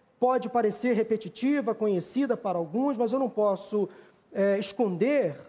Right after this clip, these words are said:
que há muitas pessoas que desconhecem esse texto bíblico.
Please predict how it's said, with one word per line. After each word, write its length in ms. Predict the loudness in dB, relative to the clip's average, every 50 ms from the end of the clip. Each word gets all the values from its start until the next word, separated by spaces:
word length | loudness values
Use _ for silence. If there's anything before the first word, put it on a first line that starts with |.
| -20 -20 _ _ _ _ _ _ _
que 100 | 0 2
há 80 | 4 4
muitas 320 | 4 2 2 0 -2 -2
pessoas 340 | -2 -2 -2 0 -2 -2 -2
que 60 | -2
desconhecem 640 | -4 -4 -4 -2 -2 0 2 2 2 0 0 -4 -6
esse 140 | -6 -6 -4
texto 400 | -2 0 0 0 -2 -4 -8 -8
bíblico. 360 | -6 -8 -8 -8 -14 -20